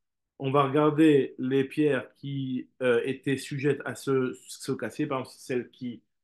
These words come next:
étaient au-dessus du, de la chute d'une hauteur, sont, c'est plus probable que ce soit, que ce soit cassé. Donc, effectivement, celles qui sont cassées, on va les donner à celui du dessus.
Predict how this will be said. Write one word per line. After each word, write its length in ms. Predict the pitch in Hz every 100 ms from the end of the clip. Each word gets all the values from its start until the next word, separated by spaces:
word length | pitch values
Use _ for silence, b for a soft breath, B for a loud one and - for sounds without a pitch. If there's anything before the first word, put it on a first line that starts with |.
| _ -
étaient 200 | 123 135
au-dessus 440 | 127 - 147 123 123
du, 80 | 127
de 40 |
la 80 | 120
chute 240 | - 123 _
d'une 120 | 123 131
hauteur, 360 | 127 135 113
sont, 220 | - 120 -
c'est 280 | - - 123
plus 160 | - 131
probable 380 | - 143 143
que 80 | 127
ce 100 | -
soit, 180 | - -
que 100 | -
ce 120 | -
soit 140 | 123 120
cassé. 460 | 117 160 202 202 _ _ _ _ _
Donc, 140 | 117
effectivement, 460 | 110 120 - 139 175
celles 180 | 143 131
qui 60 |
sont 120 | 139 127
cassées, 240 | 123 185
on 60 | 170
va 100 | 135
les 60 |
donner 200 | 131 147
à 100 | 175
celui 720 | - 139 170 190 175 170 165 139
du 200 | 175 151
dessus. 440 | 160 160 127 127